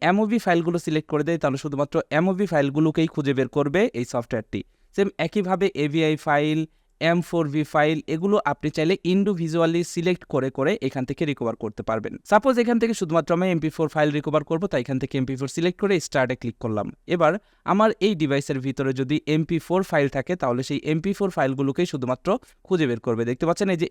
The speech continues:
এমপি ফোর ফাইলগুলো কিন্তু এখানে চলে আসছে। মূলত এইটাই ছিল এই সফটওয়্যারটির A to Z রিভিউ। আশা করছি বুঝতে পেরেছেন কিভাবে এই সফটওয়্যারটি দিয়ে প্রফেশনালভাবে আপনি আপনার ডাটা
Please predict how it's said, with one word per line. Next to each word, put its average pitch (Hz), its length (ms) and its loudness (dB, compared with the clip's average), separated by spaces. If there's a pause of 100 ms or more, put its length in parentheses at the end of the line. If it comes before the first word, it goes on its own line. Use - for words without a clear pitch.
(100)
এমপি 147 280 0
ফোর 160 220 2
ফাইলগুলো 135 400 0
কিন্তু 147 240 -4
এখানে 156 200 0 (380)
চলে 143 260 4
আসছে। - 220 -6 (240)
মূলত 202 240 2 (300)
এইটাই 196 340 2
ছিল 147 160 -2 (440)
এই 214 80 2 (140)
সফটওয়্যারটির 135 640 -2 (320)
A - 20 2 (140)
to 180 100 0 (120)
Z - 20 -2 (300)
রিভিউ। 113 260 2 (240)
আশা 139 200 -2
করছি 147 260 -4
বুঝতে 143 220 -4
পেরেছেন 165 320 -2
কিভাবে 170 320 -2 (140)
এই 127 140 0
সফটওয়্যারটি 127 420 -4 (100)
দিয়ে 139 140 2 (120)
প্রফেশনালভাবে 135 840 0
আপনি - 240 -8
আপনার 117 260 -4
ডাটা 113 240 0